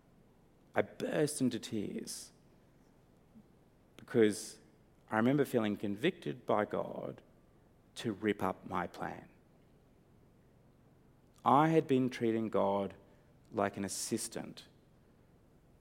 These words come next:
instead of the Lord of all. Who really is in charge? Having seen God's glory,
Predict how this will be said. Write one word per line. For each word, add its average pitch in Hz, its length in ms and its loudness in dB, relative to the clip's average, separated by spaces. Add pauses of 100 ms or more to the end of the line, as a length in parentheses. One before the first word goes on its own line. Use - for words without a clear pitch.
(140)
instead 95 320 -4
of 95 120 -6
the 90 80 -4
Lord 87 480 -2 (520)
of 92 160 -6
all. - 240 -6 (2750)
Who 175 180 0
really 98 480 2 (320)
is - 140 -8
in 85 100 -6
charge? - 440 -14 (2750)
Having 120 300 4
seen 165 500 2
God's 135 400 6
glory, - 540 -6